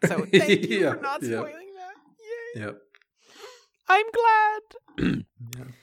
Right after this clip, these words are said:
Speaker 1: Um, but yeah, I think that's time for us to take it to the close. Majon, you haven't done the plug zone in a while. You're so late. You're always slacking off. Can you do the plug zone?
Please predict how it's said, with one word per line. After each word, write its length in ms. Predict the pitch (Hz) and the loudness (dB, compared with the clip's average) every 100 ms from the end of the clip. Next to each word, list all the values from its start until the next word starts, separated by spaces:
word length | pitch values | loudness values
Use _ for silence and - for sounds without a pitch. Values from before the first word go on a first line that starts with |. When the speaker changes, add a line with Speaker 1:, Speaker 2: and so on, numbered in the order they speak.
| _ _ _ - 135 143 | _ _ _ -4 2 2
Speaker 1:
Um, 80 | 143 | 2
but 100 | 143 | 0
yeah, 120 | 151 143 | 0 0
I 60 | |
think 160 | 151 156 | -2 -2
that's 160 | 185 | -2
time 180 | - 131 | 2 0
for 100 | - | 2
us 160 | 110 104 | -2 -2
to 60 | |
take 140 | - 104 | -8 -8
it 60 | |
to 60 | 104 | -8
the 80 | 104 | -6
close. 220 | 113 107 | -4 -4
Majon, 240 | 131 185 | 0 0
you 60 | 190 | 0
haven't 100 | 226 | 0
done 100 | 302 | -2
the 60 | 320 | -4
plug 240 | - 165 | -2 -2
zone 200 | 180 147 | -2 -4
in 40 | 117 | -6
a 60 | 110 | -8
while. 360 | 110 117 107 | -4 -4 -2
You're 100 | 117 | -6
so 240 | 131 247 269 | -4 -2 -2
late. 240 | 175 185 | -2 -2
You're 200 | 165 180 | 0 4
always 240 | 233 330 - | 4 4 -2
slacking 480 | - 170 175 208 | 0 0 2 0
off. 400 | 202 220 277 - | 0 0 -2 -4
Can 160 | - 190 | -6 -4
you 100 | 196 | -2
do 180 | 190 247 | -4 -4
the 100 | 330 | -4
plug 300 | - 165 160 | 0 0 0
zone? 360 | 175 196 254 | -4 -4 -4